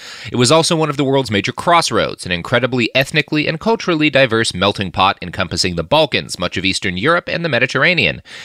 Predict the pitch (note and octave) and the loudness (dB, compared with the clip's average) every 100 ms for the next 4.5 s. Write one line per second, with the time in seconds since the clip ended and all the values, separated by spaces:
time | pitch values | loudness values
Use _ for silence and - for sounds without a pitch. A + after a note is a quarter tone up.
0 | - G2+ F3 A3 - G#2 G2+ B2+ C3+ - | -4 0 2 0 2 2 0 -2 -4 0
1 | G#2 A2 C#3+ - D#2+ - - - F3+ F#3+ | -2 0 -2 0 -2 -2 -10 -2 0 0
2 | A3+ - - _ _ _ _ _ _ _ | 0 -2 -4 _ _ _ _ _ _ _
3 | _ - C3+ G#2 - _ G2+ G2 - C#2 | _ -2 0 0 -6 _ -4 -4 -4 -6
4 | A2 - B2+ D#3 | -2 2 4 4